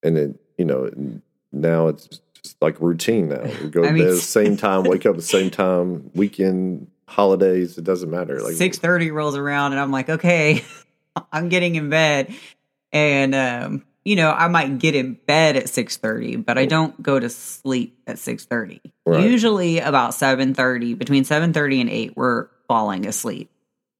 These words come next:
Speaker 2: But it takes me about, you know, an hour to wind down. You know, I read a little bit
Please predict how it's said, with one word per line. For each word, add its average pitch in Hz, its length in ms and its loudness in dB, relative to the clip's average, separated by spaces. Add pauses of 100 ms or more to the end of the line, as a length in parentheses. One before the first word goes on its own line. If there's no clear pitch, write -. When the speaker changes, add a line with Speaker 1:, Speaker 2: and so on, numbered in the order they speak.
(120)
Speaker 2:
But 123 240 2
it 135 160 2
takes 147 280 0
me 131 300 2
about, 120 600 2
you 202 120 2
know, 120 320 2
an 120 180 0
hour 113 500 2
to - 160 -2
wind 117 400 2
down. 110 680 0
You 123 140 0
know, 110 360 -2
I 113 140 -6
read 123 380 0
a 131 60 2
little 127 260 2
bit 123 420 0